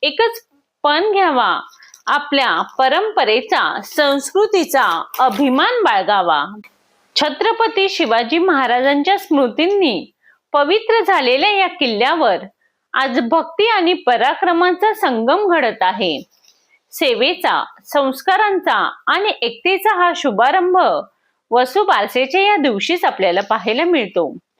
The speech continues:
तोही श्री शिव स्वराज्य संवर्धन प्रतिष्ठानमार्फत.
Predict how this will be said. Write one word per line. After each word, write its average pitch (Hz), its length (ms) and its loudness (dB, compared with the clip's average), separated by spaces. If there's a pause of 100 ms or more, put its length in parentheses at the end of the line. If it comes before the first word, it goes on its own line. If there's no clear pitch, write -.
तोही 349 760 -2 (240)
श्री 277 540 -2 (460)
शिव 381 460 0
स्वराज्य 269 760 0
संवर्धन 240 720 0
प्रतिष्ठानमार्फत. 277 1200 -2